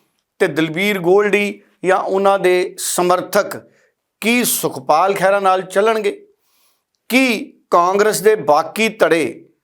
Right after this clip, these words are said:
ਵਿਜੇ ਇੰਦਰ ਸਿੰਗਲਾ ਨਾਲ ਚੱਲਣਗੇ? ਉੱਪਰੋਂ ਉੱਪਰੋਂ ਨਾਲ ਚੱਲਣਾ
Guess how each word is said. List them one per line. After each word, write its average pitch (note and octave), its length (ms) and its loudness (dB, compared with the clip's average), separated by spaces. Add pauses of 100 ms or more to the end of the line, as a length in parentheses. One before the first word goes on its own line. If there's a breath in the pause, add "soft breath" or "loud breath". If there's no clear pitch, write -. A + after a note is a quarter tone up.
(560)
ਵਿਜੇ F3+ 260 2
ਇੰਦਰ F#3+ 300 0
ਸਿੰਗਲਾ F#3 680 0 (340)
ਨਾਲ D3+ 340 2
ਚੱਲਣਗੇ? G3+ 760 -2 (580)
ਉੱਪਰੋਂ C4+ 400 2
ਉੱਪਰੋਂ B3 280 0
ਨਾਲ G#3 280 2
ਚੱਲਣਾ G3 540 0